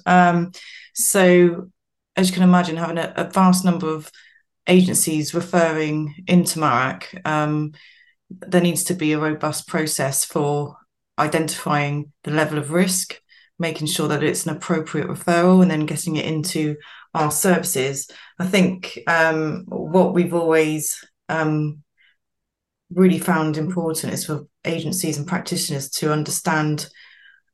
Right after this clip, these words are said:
how to identify what is an appropriate level of risk th-, for marach, but also how professional judgment overrides any particular score. So for those of you that are aware of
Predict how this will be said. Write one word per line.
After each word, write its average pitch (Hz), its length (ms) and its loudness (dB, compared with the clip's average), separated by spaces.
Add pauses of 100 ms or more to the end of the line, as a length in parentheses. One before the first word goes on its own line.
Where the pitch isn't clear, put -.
(200)
how 190 220 4
to 180 140 2
identify 147 840 0 (340)
what 175 140 4
is 160 100 0
an 160 120 -4
appropriate 156 440 -4
level 151 160 -2
of 147 160 -4
risk - 340 -6
th-, - 120 -20 (100)
for - 160 -4
marach, 160 540 0
but 175 100 -2
also 156 500 0 (460)
how 165 280 2
professional 180 460 -6
judgment 170 460 -2
overrides 180 760 4
any 190 180 4
particular 185 360 -6
score. 220 400 0
So 165 400 -2 (300)
for - 100 -10
those 196 280 2
of 160 80 -8
you 170 100 -2
that 156 120 0
are 151 240 -4 (720)
aware 160 420 0
of 143 300 -4